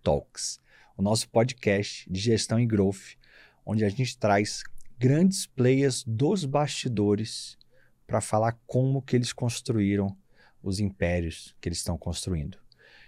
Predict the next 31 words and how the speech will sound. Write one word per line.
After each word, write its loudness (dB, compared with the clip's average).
E 0
hoje 4
eu 4
tô 0
com -2
um 0
cara 4
aqui 0
que -2
eu 2
conheço 0
há 6
alguns -2
bons 4
anos, 2
né? -2
Já 0
conversou 2
bastante, 0
é 2
um 2
dos -2
caras 2
tecnicamente 0
que -6
eu -2
conheço -2
e -2
mentalmente 2
mais 0
preparados. 2